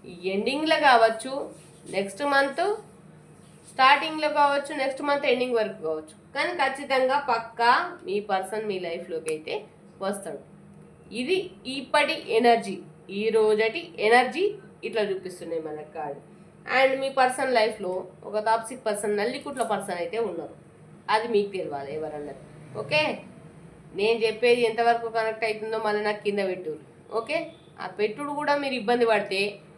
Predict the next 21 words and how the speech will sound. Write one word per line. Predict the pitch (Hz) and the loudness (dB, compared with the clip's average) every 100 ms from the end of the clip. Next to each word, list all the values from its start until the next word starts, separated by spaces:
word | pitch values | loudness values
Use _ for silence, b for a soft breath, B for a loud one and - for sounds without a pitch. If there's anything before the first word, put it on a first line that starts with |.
| - - - - | -20 -20 -18 -8
మేము | 202 220 254 277 277 | 2 6 6 6 0
మీకోసం | 269 254 247 240 254 240 | -2 -2 2 2 2 -2
ఇంతకాలం | 220 226 226 220 226 | -2 0 2 2 2
కష్టపడుతుంది | 220 202 208 208 208 196 196 208 - - - - - - - - - | -2 -2 -2 -2 -2 -2 -4 -4 -8 -12 -20 -20 -20 -20 -20 -20 -2
కోట్లు | 226 233 240 247 | 6 6 6 0
లక్షలు | 240 208 - 226 220 | 0 0 -2 -4 -2
వేలను | 202 196 202 180 | -2 0 0 -2
ఆశించి | 185 - 196 196 | -4 -8 -12 -4
కాదు, | 180 175 185 - - - - - - - - 180 | -2 -2 -4 -12 -20 -20 -20 -20 -20 -20 -12 -6
just | 196 196 196 202 - - - | -6 -6 -10 -12 -16 -18 -10
మీ | 175 | -6
మోటివేషన్, | 190 196 196 208 202 202 208 - | -4 -2 0 0 0 -4 -6 -10
ఒక | - 175 | -14 -6
సబ్స్క్రైబ్, | 175 175 - - 214 208 - | 0 0 -2 2 2 2 -6
చిన్న | 180 165 | -6 -4
లైక్, | 175 185 196 196 - - - | 0 2 2 -4 -16 -20 -4
మీ | 196 | -4
కామెంట్. | 196 185 156 143 - - - - - - 214 | 2 2 2 -2 -10 -18 -20 -20 -20 -8 -4
ఓకే, | 254 302 - - - - 151 | -2 -2 -4 -14 -18 -4 -2
thank | 156 | -2
you. | - | -6